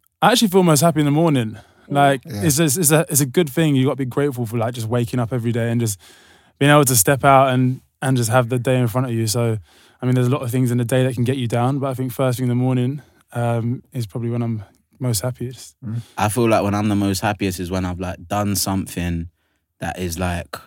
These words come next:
Speaker 4: that I feel like I've inspired other people.
Speaker 2: Mm.
Speaker 4: And, like, that is, like, me, like, um,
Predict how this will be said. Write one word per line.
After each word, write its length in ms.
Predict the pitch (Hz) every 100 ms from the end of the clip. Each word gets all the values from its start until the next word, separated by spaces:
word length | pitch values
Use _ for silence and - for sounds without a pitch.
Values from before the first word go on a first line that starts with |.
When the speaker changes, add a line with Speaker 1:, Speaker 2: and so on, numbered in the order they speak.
| _ -
Speaker 4:
that 160 | -
I 160 | 98 101
feel 260 | 90 95
like 320 | 90 87 - -
I've 160 | 90 87
inspired 680 | 90 87 - - 92 90 82
other 260 | 90 85
people. 480 | 80 85 78 85 73 -
Speaker 2:
Mm. 140 | 180
Speaker 4:
And, 80 | 87
like, 160 | 87 82
that 160 | 95 87
is, 120 | 85
like, 200 | 90 -
me, 240 | 92 90
like, 360 | 87 90 - - _ _ - - - _ -
um, 460 | 90 87 82 80